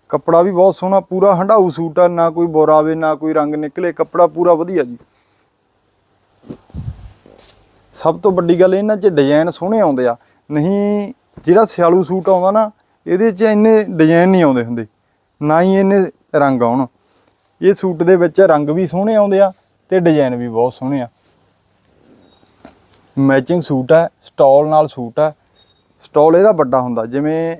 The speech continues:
ਸੋਲ ਵਰਗਾ ਸਟਾਲ ਆ ਜੀ। ਲਓ,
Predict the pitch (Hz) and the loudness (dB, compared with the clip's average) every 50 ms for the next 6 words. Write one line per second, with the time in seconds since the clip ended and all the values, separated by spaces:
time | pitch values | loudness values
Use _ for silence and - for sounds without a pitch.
0 | - _ - - - 160 156 160 165 165 170 165 160 156 165 165 151 - 147 139 | -14 _ -20 -6 -2 2 2 4 4 4 4 2 2 2 0 0 0 0 0 0
1 | 139 135 131 120 113 - _ _ _ _ _ _ _ _ _ _ _ _ _ _ | 0 0 -2 -4 -6 -10 _ _ _ _ _ _ _ _ _ _ _ _ _ _
2 | _ _ _ _ _ _ _ _ _ _ _ _ _ _ _ _ - - - - | _ _ _ _ _ _ _ _ _ _ _ _ _ _ _ _ -20 -20 -20 -20
3 | - - - - - - - - - - - - - - - - - _ - - | -20 -20 -20 -20 -20 -20 -20 -20 -20 -20 -20 -20 -20 -20 -20 -20 -20 _ -20 -20
4 | - - 131 127 123 117 107 | -10 -6 -4 -2 -2 -2 -2